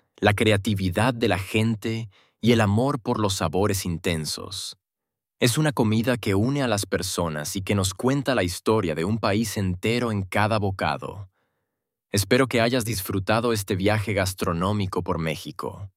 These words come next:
Mañana vamos a continuar con nuestra semana de comida de América Latina. Pero viajaremos hacia el sur,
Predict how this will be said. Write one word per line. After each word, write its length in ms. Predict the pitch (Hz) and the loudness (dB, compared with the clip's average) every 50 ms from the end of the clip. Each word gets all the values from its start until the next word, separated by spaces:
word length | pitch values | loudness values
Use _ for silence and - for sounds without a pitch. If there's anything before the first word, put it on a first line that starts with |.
| _ _ _ _ _ _ _ _ _ _ _ _ _ | _ _ _ _ _ _ _ _ _ _ _ _ _
Mañana 360 | 104 104 107 113 123 131 131 | 2 4 4 4 4 4 4
vamos 280 | 117 120 120 117 110 120 | 2 2 0 0 -2 -2
a 20 | |
continuar 560 | 107 110 101 92 - 92 90 95 101 104 98 | -2 -2 -2 -2 -2 -2 0 0 0 0 0
con 160 | - 107 101 | -2 -2 -2
nuestra 240 | 98 92 95 - 98 | -2 -2 -2 -2 -4
semana 400 | 92 95 - 85 90 104 117 117 | -4 -2 -2 -2 0 0 0 0
de 80 | 104 104 | 0 -2
comida 480 | 95 - 82 82 92 104 107 107 104 | -2 -4 -4 -2 0 0 0 0 0
de 80 | 92 87 | 0 0
América 540 | 82 82 87 90 101 110 117 98 - 110 95 | -2 -2 -2 -2 0 0 -2 -2 -2 -2 0
Latina. 720 | 90 85 87 - - 90 80 71 67 64 - 98 98 - _ _ _ _ _ _ _ _ _ _ _ _ _ _ _ _ _ _ _ _ _ _ - | 0 -2 -2 -4 -6 -6 -6 -6 -8 -10 -12 -14 -16 -18 _ _ _ _ _ _ _ _ _ _ _ _ _ _ _ _ _ _ _ _ _ _ 2
Pero 180 | 113 110 107 | 2 4 4
viajaremos 720 | 104 120 113 104 - 117 104 113 131 143 143 131 113 - | 4 4 4 4 4 2 2 2 2 0 0 -2 -2 0
hacia 260 | 120 107 98 - 104 | -2 -2 0 0 0
el 100 | 92 87 | -2 -2
sur, 460 | 82 - - - 127 135 139 - 135 | -2 -4 0 0 0 0 0 -4 -8